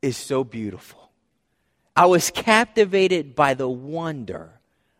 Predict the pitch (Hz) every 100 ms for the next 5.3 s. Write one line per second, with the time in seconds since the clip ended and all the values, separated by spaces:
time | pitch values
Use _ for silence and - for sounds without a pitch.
0 | - 147 127 143 - 135 135 160 180 185
1 | 185 _ _ - 147 131 110 - _ _
2 | _ _ _ _ _ 135 165 165 180 220
3 | 226 202 202 _ _ _ _ - 214 214
4 | 202 - - 175 165 151 - - 180 196
5 | - 190